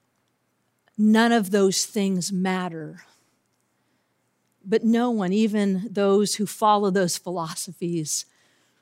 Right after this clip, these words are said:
have been able to completely detach. We are feeling people.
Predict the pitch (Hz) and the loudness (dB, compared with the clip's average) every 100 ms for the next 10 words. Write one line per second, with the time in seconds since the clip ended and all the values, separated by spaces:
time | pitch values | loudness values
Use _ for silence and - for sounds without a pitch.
0 | _ _ _ _ _ _ _ _ _ _ | _ _ _ _ _ _ _ _ _ _
1 | - 202 175 196 180 170 165 190 175 151 | -10 -6 -2 0 0 -2 -4 -6 -12 -10
2 | 175 170 160 151 156 - 175 139 143 - | -8 -8 -10 -12 -12 -14 -12 -12 -12 -14
3 | - _ _ _ _ _ _ _ _ _ | -16 _ _ _ _ _ _ _ _ _
4 | _ _ _ - 190 185 165 - - - | _ _ _ -4 0 2 2 -2 -12 -8
5 | 233 208 190 175 165 - 208 - 143 143 | -2 -2 -2 -4 -8 -10 -12 -10 -14 -16